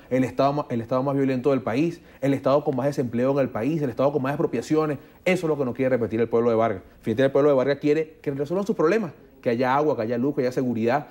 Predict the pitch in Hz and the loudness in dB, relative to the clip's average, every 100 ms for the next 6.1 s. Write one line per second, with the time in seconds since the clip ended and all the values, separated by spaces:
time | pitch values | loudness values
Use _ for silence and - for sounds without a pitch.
0 | - - 147 147 156 190 170 147 131 123 | -6 -4 2 2 2 2 2 0 -2 -4
1 | 160 180 170 127 139 156 160 156 123 127 | -2 0 0 0 -2 0 0 0 0 -2
2 | 180 - 123 120 120 120 110 127 151 131 | -4 -4 -2 0 0 -2 0 2 2 0
3 | 123 156 151 123 110 143 170 143 - - | -2 -2 -2 -4 -4 -2 -2 -2 -10 -8
4 | - 156 156 143 139 - 147 165 196 180 | -2 0 4 4 2 -2 -4 -4 -4 -8
5 | - - 123 120 131 160 143 110 156 185 | -14 -6 -4 0 0 0 -2 0 0 0